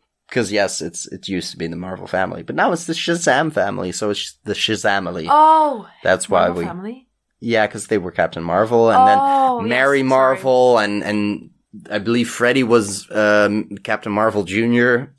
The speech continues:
Speaker 1: for some reason, because they're the same fucking age, but okay. Um, stuff like that.
Speaker 2: Basically
Speaker 1: There were other
Speaker 2: fifteen.
Speaker 1: Yeah, basically fifteen. Uh, <laughs> I, uh, should probably,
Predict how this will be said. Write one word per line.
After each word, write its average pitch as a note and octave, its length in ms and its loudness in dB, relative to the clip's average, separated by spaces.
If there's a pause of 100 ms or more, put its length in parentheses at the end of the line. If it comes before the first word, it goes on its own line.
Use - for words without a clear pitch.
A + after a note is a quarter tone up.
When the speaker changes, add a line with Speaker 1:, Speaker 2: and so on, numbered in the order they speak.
Speaker 1:
for G#2+ 160 -4
some G#2 300 0
reason, G#2+ 340 0
because F2 240 -8
they're - 260 -16
the - 80 -16
same - 340 -12
fucking G2 360 -12
age, G2 340 -10
but - 180 -16
okay. A2+ 400 -4 (440)
Um, F#2+ 480 -2 (840)
stuff - 260 -4
like F#2 180 -8
that. - 300 -12 (400)
Speaker 2:
Basically E3 380 -8
Speaker 1:
There A#2 100 2
were A2+ 140 4
other G2+ 260 2 (160)
Speaker 2:
fifteen. G#3+ 140 -8 (580)
Speaker 1:
Yeah, G4+ 180 0
basically A2 400 -8
fifteen. - 400 -20 (400)
Uh, C#3+ 320 4 (320)
<laughs> - 1080 -20 (100)
I, C#3 460 2 (120)
uh, A2 340 2
should - 340 -2
probably, B2+ 560 2